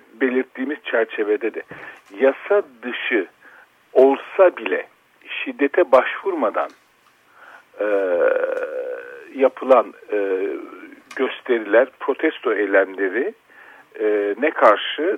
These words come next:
demokratik, e, ülkelerde, e, bir müsamaha vardır ve Türkiye'de, e, bu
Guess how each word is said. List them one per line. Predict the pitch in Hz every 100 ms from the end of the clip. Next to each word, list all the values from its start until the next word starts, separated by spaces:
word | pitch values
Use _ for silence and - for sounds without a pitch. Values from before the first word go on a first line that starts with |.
| -
demokratik, | 135 135 - 135 - 147 - - -
e, |
ülkelerde, | 107 101 113 110 - 113 110 107 98 120 110 - - - - - -
e, | 107 95 95 90 90 - - 64 62 - _
bir | 123 120 - 107
müsamaha | 113 - 110 101 110 147
vardır | 185 185 170 208 - - - _ _ _ 156
ve | 165 - -
Türkiye'de, | - - - 147 117 107 117 208 - _ - - _ -
e, | 117 107 - - - - - _ _ _ -
bu | 196